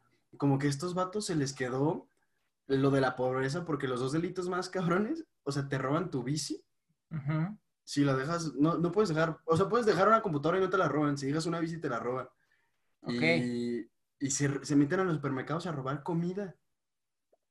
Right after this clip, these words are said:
Speaker 1: O sea, son las dos cosas que, <laughs> que más pasan.
Speaker 2: O sea, ro-, robo de, robo de alimentos, robo de víveres
Speaker 1: Ajá.
Speaker 2: y el robo de vehículos
Speaker 1: <laughs>
Speaker 2: personales.
Speaker 1: Exacto, pero por ejemplo aquí en México nadie se mete a robar comida.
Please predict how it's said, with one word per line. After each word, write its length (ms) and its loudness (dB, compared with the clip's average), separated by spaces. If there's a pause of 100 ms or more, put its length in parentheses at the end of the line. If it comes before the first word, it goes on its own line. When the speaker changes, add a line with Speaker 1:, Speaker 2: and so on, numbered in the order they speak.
(220)
Speaker 1:
O 60 0
sea, 100 0
son 180 2
las 120 2
dos 140 2
cosas 280 0
que, 100 2
<laughs> 320 0
que 60 2
más 240 6
pasan. 560 0
Speaker 2:
O 100 0
sea, 280 8 (240)
ro-, 280 2
robo 360 4
de, 240 2
robo 260 0
de 140 4
alimentos, 600 2
robo 180 -2
de 100 -4
víveres 280 2
Speaker 1:
Ajá. 300 4
Speaker 2:
y 60 -2
el 160 2
robo 340 2
de 140 0
vehículos 1040 0
Speaker 1:
<laughs> 380 4
Speaker 2:
personales. 500 2 (720)
Speaker 1:
Exacto, 440 4
pero 160 10
por 100 6
ejemplo 240 8
aquí 240 4
en 80 6
México 260 6
nadie 160 4
se 100 2
mete 240 4
a 20 4
robar 340 0
comida. 540 4